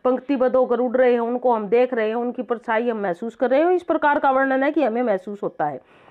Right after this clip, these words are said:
आगे देखिए, "कवि विचारों का बीज बोकर कौन सा रसायन पीता है?" कल्पना रूपी रसायन को पीकर वह बीज बड़ा हो गया। तो कल्पना का रसायन पिलाता है विचारों रूपी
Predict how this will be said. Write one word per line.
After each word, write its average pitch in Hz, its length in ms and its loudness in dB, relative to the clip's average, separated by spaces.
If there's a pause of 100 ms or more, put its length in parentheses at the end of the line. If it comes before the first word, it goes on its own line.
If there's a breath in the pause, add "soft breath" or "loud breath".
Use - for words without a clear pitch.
(140 soft breath)
आगे 240 240 2
देखिए, 254 300 2
"कवि 269 280 2
विचारों 302 460 2
का 320 120 2
बीज 285 260 2
बोकर 277 260 0
कौन 302 260 2
सा 302 120 0
रसायन 240 360 -2
पीता 226 300 -4
है?" 208 220 0 (260 loud breath)
कल्पना 302 360 2
रूपी 294 420 2
रसायन 269 460 2
को 277 160 0
पीकर 269 340 0
वह 247 220 4
बीज 247 280 0
बड़ा 226 240 2
हो 214 220 4
गया। 208 240 2
तो 240 140 0
कल्पना 262 440 0
का 254 100 0
रसायन 214 380 -4
पिलाता 190 420 -2
है 226 220 4
विचारों 214 440 0
रूपी 247 340 -4